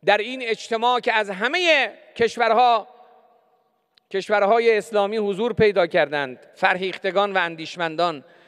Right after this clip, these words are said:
و قرار است در یک نشستی با همفکری، همگرایی، هماندیشی و همکاری یک هدف مشترک را برای انسجام و وحدت امت اسلامی دنبال کنند.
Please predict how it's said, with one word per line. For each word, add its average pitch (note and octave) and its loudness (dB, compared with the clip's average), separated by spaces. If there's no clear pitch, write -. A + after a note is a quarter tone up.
و D3+ -2
قرار G#3 2
است B3 -2
در G#3 -2
یک A#3+ 0
نشستی A3+ -4
با G#3+ 2
همفکری، A3 -2
همگرایی، G#3 0
هماندیشی G#3 -4
و F#3 0
همکاری A3+ 0
یک A3+ 0
هدف D4 -2
مشترک D4 0
را C#4 0
برای A#3+ 0
انسجام A#3 -2
و C4 -4
وحدت A#3+ 0
امت G#3+ -2
اسلامی G3 -2
دنبال G3+ 2
کنند. C#3 -12